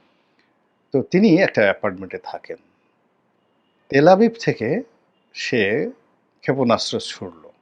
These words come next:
সেই ক্ষেপণাস্ত্র গিয়ে তেহরান নগরীর ঠিক সেই অ্যাপার্টমেন্টটাকে ধ্বংস করে দিয়ে পুরো ফ্যামিলিটাকে শেষ করে দিল।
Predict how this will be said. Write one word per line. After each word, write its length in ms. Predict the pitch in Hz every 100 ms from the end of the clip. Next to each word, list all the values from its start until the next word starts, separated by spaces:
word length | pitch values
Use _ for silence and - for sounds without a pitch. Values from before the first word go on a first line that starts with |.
| _ _ _ _ _ _
সেই 200 | - 147
ক্ষেপণাস্ত্র 680 | 139 131 117 127 117 - 120
গিয়ে 380 | 101 104 160 254 _ -
তেহরান 340 | 117 127 151
নগরীর 580 | 135 104 101 104 147 196 _ _ _ _ _ -
ঠিক 200 | 165 165
সেই 300 | - - 220
অ্যাপার্টমেন্টটাকে 640 | 208 143 117 110 104 107
ধ্বংস 320 | 104 107 107
করে 200 | 113 113
দিয়ে 140 | 110 175
পুরো 220 | 175 117
ফ্যামিলিটাকে 580 | - 123 120 120 131 165
শেষ 260 | - 117
করে 200 | - 123
দিল। 220 | 120 156